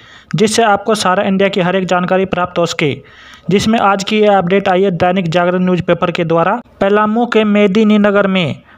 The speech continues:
रेडमा बाईपास रोड स्थित सारा इंडिया से, जहां सारा इंडिया के फ्रेंचाइजी ऑफिस में रविवार सुबह पाँच बजे आग लग गई। इसमें ऑफिस के फर्नीचर,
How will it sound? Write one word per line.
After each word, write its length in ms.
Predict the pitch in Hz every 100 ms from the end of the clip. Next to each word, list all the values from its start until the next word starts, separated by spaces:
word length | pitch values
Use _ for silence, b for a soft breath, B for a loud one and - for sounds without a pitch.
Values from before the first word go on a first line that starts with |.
| b
रेडमा 480 | 175 196 208 220 226
बाईपास 560 | 185 196 196 214 190 -
रोड 240 | 196 185
स्थित 320 | 180 - 202
सारा 260 | 202 175 180
इंडिया 320 | 190 180 196
से, 340 | 185 170 127 - B B B
जहां 220 | 156 185 208
सारा 280 | 202 196
इंडिया 320 | 214 202 196 208
के 140 | 214
फ्रेंचाइजी 600 | 208 190 190 185 190 190
ऑफिस 400 | - 185 208 185
में 160 | 185 160
रविवार 340 | 170 185 202
सुबह 280 | 196 185 190
पाँच 360 | 196 190 190 190
बजे 180 | 180
आग 260 | 202 180 180
लग 200 | 175 175
गई। 220 | 170 151 123 B B B B
इसमें 300 | 202 214 226
ऑफिस 360 | 214 202 226
के 120 | 214 214
फर्नीचर, 560 | 214 190 190 - 190